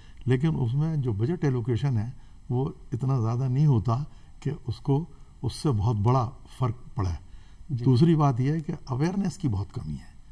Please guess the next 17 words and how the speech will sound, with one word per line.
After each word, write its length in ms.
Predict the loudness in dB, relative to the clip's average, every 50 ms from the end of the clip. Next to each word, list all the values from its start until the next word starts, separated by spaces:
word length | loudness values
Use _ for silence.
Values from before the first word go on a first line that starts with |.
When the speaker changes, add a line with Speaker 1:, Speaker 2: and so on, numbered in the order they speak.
| -8 -2 0
Speaker 1:
लोगों 300 | 2 2 2 2 0 -2
को, 100 | 0 0
जो 220 | 0 0 0 -2 -4 -12 -20 -20 -8 0 2
उस 140 | 4 4 6
एंड 280 | 4 4 4 4 2
पे 160 | 2 2 0
जो 200 | 2 2 2 0
beneficiary 680 | 0 2 2 2 4 4 4 2 0 0 2 2 2 2
है 80 | 2
ना, 140 | 0 -2 -4 -8 -14 -18 -18 -10 -4 -2
उनको 220 | 0 2 2 2
ज़्यादा 240 | 2 2 2 2 2
knowledge 300 | 0 0 2 0 0 0
नहीं 160 | 0 0 0
हो 80 | 0 -2
पाती। 400 | -2 -4 -4 -4 -2 -2 -2 -4 -4 -10 -18 -18 -18 -8 -2
और 320 | 0 2 2 2 0 -2